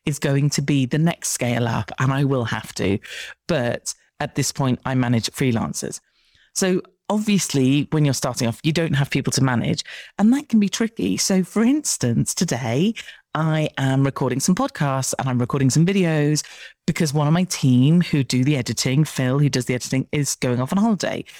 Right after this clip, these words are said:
So that obviously has an impact on me and, and my priorities and stuff, which is perfectly understandable. And I allow them holidays. I mean, they like to take 'em. I'm not keen. I'm joking.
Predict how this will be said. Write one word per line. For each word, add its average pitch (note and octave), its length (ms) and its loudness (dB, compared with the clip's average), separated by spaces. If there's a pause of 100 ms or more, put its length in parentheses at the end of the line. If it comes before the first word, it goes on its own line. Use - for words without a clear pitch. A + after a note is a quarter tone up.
(200)
So D#3+ 180 0
that C3+ 340 -6
obviously C3+ 420 0
has C3+ 120 0
an C3 60 4
impact - 360 0
on C#3+ 160 4
me B2+ 200 4
and, B2+ 200 0
and C3 320 0
my B2+ 220 0
priorities C#3+ 560 -2
and - 80 -2
stuff, - 320 -6 (520)
which E3+ 280 0
is D#3+ 80 0
perfectly C#3+ 400 -2
understandable. A#2+ 600 0
And F3+ 120 4
I G3 120 4
allow B2+ 320 0
them B2 120 2
holidays. A#2+ 520 -2
I - 20 0
mean, F3+ 220 4
they G3 100 2
like A3 320 2
to - 100 -6
take G#2 300 -4
'em. C3+ 100 2
I'm E3+ 120 4
not F3 180 -2
keen. A#2+ 380 -2 (340)
I'm G#2+ 100 0
joking. - 400 -6